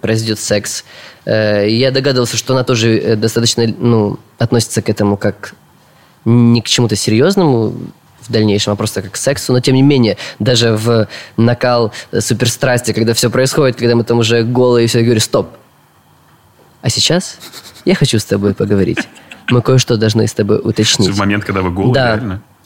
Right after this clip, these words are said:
Speaker 1: Ну, то есть, ну, может быть, заранее. Ну, я всегда, главное, что я, мне хватало,
Speaker 2: Ну, ты, конечно, и
Speaker 1: на, на мой
Speaker 2: зануда,
Speaker 1: взгляд, да,
Speaker 2: Женя
Speaker 1: да, занудности.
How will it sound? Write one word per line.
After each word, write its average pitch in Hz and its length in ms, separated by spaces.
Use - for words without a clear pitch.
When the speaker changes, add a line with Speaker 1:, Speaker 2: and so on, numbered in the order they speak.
Speaker 1:
Ну, 196 200
то 185 100
есть, 185 140
ну, 196 140
может 156 260
быть, 135 120
заранее. 127 320
Ну, 143 60
я 156 140
всегда, 139 320
главное, 139 380
что 123 140
я, 120 300
мне 117 180
хватало, 117 440
Speaker 2:
Ну, 104 60
ты, 107 100
конечно, 110 360
и 113 40
Speaker 1:
на, 143 200
на 147 120
мой 147 160
Speaker 2:
зануда, 123 240
Speaker 1:
взгляд, 113 100
да, 123 220
Speaker 2:
Женя 117 120
Speaker 1:
да, 123 180
занудности. 139 680